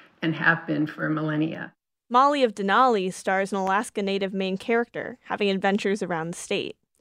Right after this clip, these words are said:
Speaker 2: Lunda and Green's videos, along with interviews from elders, families,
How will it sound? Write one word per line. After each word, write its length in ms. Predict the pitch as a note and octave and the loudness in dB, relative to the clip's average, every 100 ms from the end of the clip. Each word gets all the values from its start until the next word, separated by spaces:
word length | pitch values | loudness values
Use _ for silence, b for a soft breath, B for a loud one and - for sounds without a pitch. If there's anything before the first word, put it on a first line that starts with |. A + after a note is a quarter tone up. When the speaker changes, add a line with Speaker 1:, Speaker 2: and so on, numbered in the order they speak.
| _ _ _ | _ _ _
Speaker 2:
Lunda 280 | A3+ A3+ A#3 | 2 4 4
and 140 | G#3 | 2
Green's 320 | G#3+ G#3 G#3 G#3 | 2 0 0 0
videos, 600 | B3+ C#4 A#3+ A#3 D#4 - - | 0 2 2 2 -2 -6 2
along 360 | G#3+ G#3 G#3 | 6 6 4
with 140 | G3+ G3 | 0 -2
interviews 540 | G3+ G3+ F#3+ F#3+ G3+ | -2 0 -2 -2 -2
from 220 | - F#3+ - | -4 -4 2
elders, 560 | F#3+ G#3 G#3+ A#3+ - | 2 4 4 2 0
families, 560 | - G3+ F#3 G3 G3 | -6 -2 0 0 -2